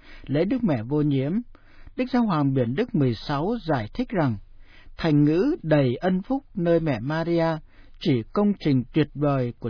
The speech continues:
tình yêu Thiên Chúa. Đấng đã muốn trả lại cho chúng ta sự sống và tự do đã bị mất vì tội lỗi. Qua trung gian,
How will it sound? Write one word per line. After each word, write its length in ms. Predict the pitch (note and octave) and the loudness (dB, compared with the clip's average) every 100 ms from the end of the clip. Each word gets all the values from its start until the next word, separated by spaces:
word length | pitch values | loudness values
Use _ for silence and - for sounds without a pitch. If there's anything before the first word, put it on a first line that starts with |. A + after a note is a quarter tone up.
| - | -4
tình 200 | C#3+ A#2+ | -2 0
yêu 240 | D#3 F#3 F3 | 0 0 -2
Thiên 220 | F#3+ F3+ | -2 -2
Chúa. 360 | - D#3+ E3 B3 - - - - - | -2 -2 -2 -4 -6 -18 -20 -20 -6
Đấng 240 | F#3+ B3 | 0 4
đã 80 | C4+ | 4
muốn 280 | B3+ A3 D4 - | 4 4 2 0
trả 240 | D#3+ B2 | -2 0
lại 260 | D3+ D3+ - | -2 -4 -4
cho 120 | G3+ | -6
chúng 260 | G3+ A3 A#3+ | -2 -2 -2
ta 260 | G3+ F#3+ F3 | -2 -2 -4
sự 280 | - C#3+ A2+ | -4 -4 -4
sống 420 | - D3 E3 B3 - | -4 -2 -2 -4 -4
và 120 | C3+ - | -4 -2
tự 200 | E3 C#3 | -2 -2
do 380 | B2 F3 F3 E3+ - - - | -2 -2 -2 -4 -10 -20 -8
đã 120 | F3 A#3 | -2 2
bị 120 | G3 | 2
mất 300 | B2 F3 - | 2 0 -2
vì 120 | C3+ A#2+ | -4 -2
tội 200 | C#3+ B2 | 0 0
lỗi. 360 | C3 B2+ D3+ B3 - - - - - | 0 -2 -2 -4 -8 -20 -20 -20 -2
Qua 200 | D#3+ D#3 - | 0 0 0
trung 260 | E3 D#3 | -2 0
gian, 320 | D3 D3+ D3 | 0 0 0